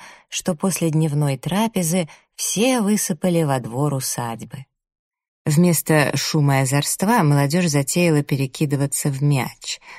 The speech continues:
стрелять по цели из лука, тянуться на канате,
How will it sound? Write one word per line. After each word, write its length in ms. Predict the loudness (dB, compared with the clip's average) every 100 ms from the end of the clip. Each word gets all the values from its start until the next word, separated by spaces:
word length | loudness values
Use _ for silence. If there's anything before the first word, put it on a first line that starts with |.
| -14
стрелять 600 | -10 0 4 4 2 0 -4
по 100 | -4
цели 400 | -2 -2 -2 -4
из 160 | -4
лука, 580 | -2 0 0 0 -4 -4 -6 -20 -18 -4
тянуться 540 | 2 4 4 2 0
на 140 | 0
канате, 880 | -2 -2 0 2 2 0 -2 -2 -2